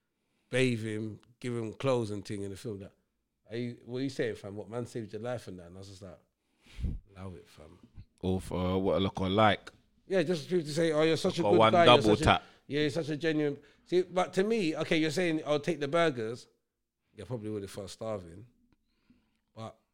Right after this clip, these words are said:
Speaker 1: that, but why do it though? Well, you have to belittle someone. They're already in a situation. They don't really wanna be in that situation.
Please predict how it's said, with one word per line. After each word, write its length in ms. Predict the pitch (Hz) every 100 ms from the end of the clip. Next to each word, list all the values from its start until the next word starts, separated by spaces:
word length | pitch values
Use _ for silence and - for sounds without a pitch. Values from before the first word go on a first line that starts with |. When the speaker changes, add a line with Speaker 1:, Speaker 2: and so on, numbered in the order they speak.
| _ _ 139
Speaker 1:
that, 180 | 147
but 160 | 143 127
why 220 | 151 170
do 180 | 151 180
it 140 | 123
though? 200 | 113 95 82
Well, 120 | 113
you 140 | 135 156
have 100 | 170
to 80 | 135
belittle 340 | 143 170 143
someone. 340 | 117 120 107 107
They're 100 | 127
already 280 | 156 180 175
in 100 | 160
a 60 |
situation. 640 | - 151 156 151 135 123 117
They 80 | 120
don't 200 | 147 110
really 320 | 120 151 135
wanna 180 | 127 123
be 120 | 131 127
in 60 |
that 100 | 110
situation. 760 | 104 117 120 120 117 - 90